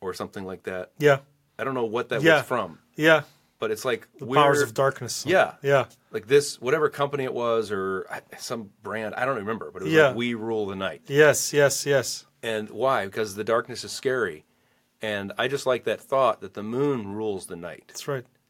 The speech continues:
Speaker 1: And what is the moon? The moon is catching rays that no one else can see.
Speaker 2: Right.
Speaker 1: But the moon can see it.
Speaker 2: Right.
Speaker 1: And it reflects them. And
Speaker 2: Right.
Speaker 1: so it's in charge during the darkness.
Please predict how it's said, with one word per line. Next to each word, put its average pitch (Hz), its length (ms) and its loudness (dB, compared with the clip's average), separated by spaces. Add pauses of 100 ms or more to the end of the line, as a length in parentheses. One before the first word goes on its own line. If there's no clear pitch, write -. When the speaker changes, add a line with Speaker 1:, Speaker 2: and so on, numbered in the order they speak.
(120)
Speaker 1:
And 104 100 -4
what 120 160 0
is 110 120 -4
the 113 80 -6
moon? 117 260 -4
The 110 80 -4
moon 123 220 -2
is 127 140 -6
catching 113 520 -4
rays 98 640 -4
that 101 160 -6
no 104 240 -2
one 110 260 -2
else 98 220 -6
can 85 140 -12
see. 80 380 -10 (140)
Speaker 2:
Right. 135 220 -4 (600)
Speaker 1:
But 101 260 -2
the 87 100 -12
moon 143 320 2
can 90 160 -10
see 78 220 -10
it. 65 160 -14 (240)
Speaker 2:
Right. 135 220 -4 (260)
Speaker 1:
And 104 140 -2
it 92 120 -6
reflects 107 500 -4
them. 64 200 -14 (360)
And 101 100 -6
Speaker 2:
Right. 98 80 -10
Speaker 1:
so 104 260 0
it's 117 260 -8
in 113 120 -6
charge 98 600 -2 (180)
during 101 260 -4
the 87 60 -12
darkness. 92 540 -6